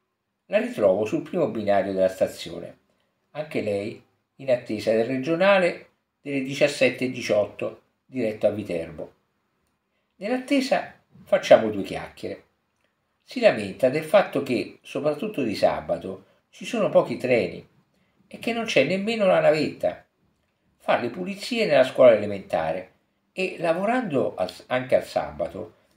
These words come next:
deve sempre cercare un passaggio per la stazione.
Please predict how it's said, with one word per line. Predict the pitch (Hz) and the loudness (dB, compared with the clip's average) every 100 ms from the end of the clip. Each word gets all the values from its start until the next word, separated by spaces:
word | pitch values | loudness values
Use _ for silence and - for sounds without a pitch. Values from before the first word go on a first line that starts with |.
| _ | _
deve | - 156 165 | -12 -8 -4
sempre | - 240 - 143 | -2 -2 -4 -6
cercare | 151 147 - 202 | -6 0 2 2
un | 131 | 0
passaggio | - 190 - 214 196 165 | -2 -2 4 4 4 -2
per | 131 | 0
la | 127 | 0
stazione. | - 117 - 127 101 - | 0 -6 -6 -6 -6 -8